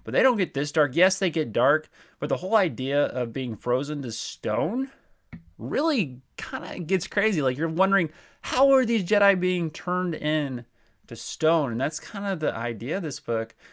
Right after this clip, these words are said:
and the mystery of this book that really hammers it home and makes it like, "I wanna read this. You should go read this, guys," because the whole idea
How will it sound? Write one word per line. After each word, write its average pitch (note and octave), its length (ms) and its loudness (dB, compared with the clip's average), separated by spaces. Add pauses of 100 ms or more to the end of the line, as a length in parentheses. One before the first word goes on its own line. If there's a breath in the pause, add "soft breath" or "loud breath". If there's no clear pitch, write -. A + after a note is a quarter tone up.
(140)
and B2+ 100 -4
the G#2+ 80 -2
mystery C3+ 540 -2
of G#2 80 -4
this G2+ 200 -8
book G#2+ 380 -8 (280 loud breath)
that G#2+ 140 -2
really D#3 300 0
hammers C3 320 -6
it G#2 80 -10
home C3+ 400 -4
and G#2+ 140 -6
makes A2+ 320 -8
it G#2 120 -6
like, F#2 260 -4
"I A#2+ 140 0
wanna F#3+ 240 -2
read C#3+ 200 -4
this. C3+ 260 -6
You C#3+ 80 -6
should D#3 240 -10
go C3+ 140 0
read A#2 220 -4
this, G#2 120 -6
guys," G2+ 400 -6 (300 loud breath)
because B2+ 340 -4
the A#2+ 140 0
whole E3 480 -2
idea B2 680 -2